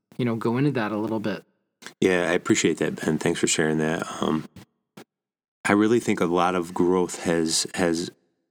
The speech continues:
Speaker 2: lately has occurred in my life as a result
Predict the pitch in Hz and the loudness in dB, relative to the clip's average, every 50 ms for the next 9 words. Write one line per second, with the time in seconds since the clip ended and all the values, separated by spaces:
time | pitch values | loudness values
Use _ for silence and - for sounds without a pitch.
0 | _ _ _ - 98 95 98 98 98 92 92 87 90 87 87 87 85 - 95 90 | _ _ _ 0 2 2 2 2 2 2 0 2 2 0 0 0 0 0 2 2
1 | 87 85 87 87 85 85 85 85 85 82 82 - - 87 82 80 85 85 82 85 | 2 2 0 0 0 0 0 0 0 -2 -2 -2 -2 0 0 2 2 2 2 2
2 | 82 78 85 87 85 85 85 - - | 0 0 0 2 2 0 0 -2 -6